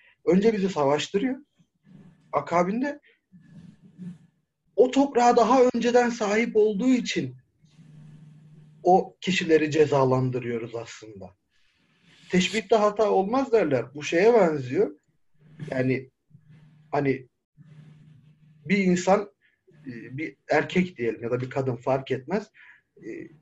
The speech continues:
eşinin eski sevgilisini cezalandırmak ister ya. Ona benziyor. Yani o toprağın eski sahibini böyle cezalandırmak ister gibi bir vaziyet var.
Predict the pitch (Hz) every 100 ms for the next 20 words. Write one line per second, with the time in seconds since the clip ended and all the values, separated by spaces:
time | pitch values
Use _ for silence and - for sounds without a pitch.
0 | _ _ 175 - 208 226 180 180 - 190
1 | 196 165 165 165 160 165 170 156 147 147
2 | 147 151 151 151 165 180 - - 208 139
3 | - - _ _ _ _ _ - - _
4 | - 170 180 151 135 127 123 101 101 _
5 | _ _ _ - - - - - - _
6 | _ _ _ _ 104 107 123 135 131 135
7 | 139 131 - 135 131 127 135 131 135 127
8 | - _ _ 120 117 107 - _ 131 127
9 | 156 139 143 143 143 143 139 143 135 123
10 | 107 101 95 104 - - _ _ _ -
11 | 143 139 135 127 127 113 - 151